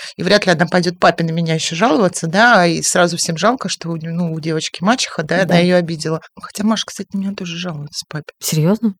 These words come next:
Speaker 1: О, щас уже поменьше, когда она поняла, что мы контачим между собой, у неё была какая-то иллюзия, что мы друг другу не рассказываем с мужем <laughs> что-то. И она, да, когда она вдруг поняла, и я это объяснила, говорю: «Маш,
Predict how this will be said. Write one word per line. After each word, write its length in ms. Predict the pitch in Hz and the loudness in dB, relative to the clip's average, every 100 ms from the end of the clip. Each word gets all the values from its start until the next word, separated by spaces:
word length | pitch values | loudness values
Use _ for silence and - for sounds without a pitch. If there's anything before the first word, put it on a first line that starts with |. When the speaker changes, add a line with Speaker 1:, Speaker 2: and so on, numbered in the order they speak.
| _ | _
Speaker 1:
О, 100 | 170 | 0
щас 240 | - 196 | 2 2
уже 100 | 185 | 0
поменьше, 420 | 175 202 285 320 | -2 0 2 2
когда 260 | - 185 202 | -2 2 4
она 160 | 214 180 | 4 2
поняла, 380 | 180 175 190 | -2 0 2
что 220 | 208 - 170 | 2 -2 -4
мы 360 | 170 180 180 | -2 -2 -2
контачим 480 | 180 170 180 180 175 | -2 -2 -2 -4 -4
между 200 | 165 151 | -4 -4
собой, 300 | - 175 247 | -6 -2 0
у 20 | |
неё 100 | 214 | 0
была 160 | 180 175 | 0 -2
какая-то 340 | - - 170 | -2 -6 -2
иллюзия, 320 | 185 247 190 170 | -2 0 0 -2
что 180 | - | -4
мы 100 | 170 | -6
друг 180 | 170 170 | -4 -2
другу 200 | 170 165 | -4 -2
не 140 | 170 175 | -2 0
рассказываем 580 | 185 - - 202 285 | 0 4 6 8 6
с 140 | 226 247 | 6 6
мужем 400 | 277 311 339 294 | 6 8 8 6
<laughs> 220 | - 226 | 4 2
что-то. 440 | - 240 240 226 190 | 4 6 6 6 6
И 40 | |
она, 320 | 185 180 226 | 6 6 4
да, 180 | 226 180 175 | 6 2 2
когда 280 | 180 196 | 0 2
она 160 | 202 196 | 4 2
вдруг 240 | 180 190 - | 0 -4 -2
поняла, 360 | 190 208 180 | 0 4 4
и 80 | 170 | 2
я 120 | 170 | 0
это 140 | 170 165 | 0 -4
объяснила, 400 | 165 - 190 170 | -4 -4 -4 -4
говорю: 180 | 165 | -4
«Маш, 240 | 180 151 | -4 -4